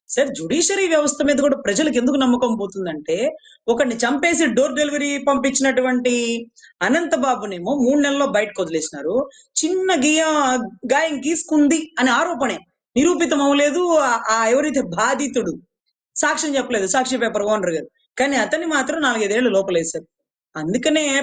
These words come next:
ప్రజలకి న్యాయస్థానాలంటే మంచివమ్మా, మేము న్యాయం, చట్టం, ధర్మం అంటే, "ఆపండి అమ్మా మీ మాటలు, మా అబ్బాయి మూడు సార్లు రాకపోతేనే వారెంట్ ఇష్యూ చేస్తారే, మూడు వేల సార్లు రాయలా జగన్ గారిని అరెస్ట్ చేస్తున్నారా?" అని అడుగుతుంటే ఏం చెప్పాలో సమాధానం లేక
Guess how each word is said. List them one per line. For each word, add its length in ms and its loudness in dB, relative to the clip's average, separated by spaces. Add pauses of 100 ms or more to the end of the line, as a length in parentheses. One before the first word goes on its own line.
ప్రజలకి 360 0
న్యాయస్థానాలంటే 800 0
మంచివమ్మా, 680 -2
మేము 200 0
న్యాయం, 440 0
చట్టం, 520 -2
ధర్మం 180 -2
అంటే, 140 0
"ఆపండి 480 0
అమ్మా 240 0 (420)
మీ 60 2
మాటలు, 400 0 (440)
మా 80 2
అబ్బాయి 300 0
మూడు 220 0
సార్లు 280 -2
రాకపోతేనే 460 0
వారెంట్ 320 0
ఇష్యూ 260 -2
చేస్తారే, 320 0 (220)
మూడు 240 4
వేల 160 2
సార్లు 260 0
రాయలా 220 -2
జగన్ 300 -4
గారిని 220 -2
అరెస్ట్ 240 -2
చేస్తున్నారా?" 440 0 (500)
అని 80 0
అడుగుతుంటే 420 2
ఏం 180 2
చెప్పాలో 340 2
సమాధానం 500 0
లేక 180 0